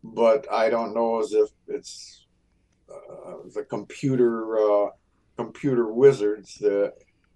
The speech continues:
in which we're in their simulation. I, personally, I don't buy that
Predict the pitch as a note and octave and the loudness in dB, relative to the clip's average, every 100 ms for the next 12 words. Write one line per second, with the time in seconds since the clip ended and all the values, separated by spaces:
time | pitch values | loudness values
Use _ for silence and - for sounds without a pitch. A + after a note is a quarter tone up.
0 | _ _ _ A#2+ A#2 A#2 A2+ - A#2 A2+ | _ _ _ -14 -6 -6 -6 -10 -8 -4
1 | G#2+ - - - F2+ A2 A#2+ A#2 - B2+ | -4 -4 -10 -14 -14 -8 -4 -2 -2 -4
2 | A#2+ G#2+ G#2+ C#3 C#3 F2 F2+ _ _ _ | -2 -2 0 0 0 -8 -12 _ _ _
3 | _ _ _ _ - A#2 A2 - - _ | _ _ _ _ -8 -2 0 -2 -8 _
4 | _ _ _ _ _ _ _ _ _ _ | _ _ _ _ _ _ _ _ _ _
5 | - F#3 D3+ B2+ A#2 A2+ A2+ A2 F#2 - | -2 -2 0 -2 0 0 0 -2 -6 -2
6 | G#2 A2 F2+ E2+ E2+ | 2 2 0 -4 -10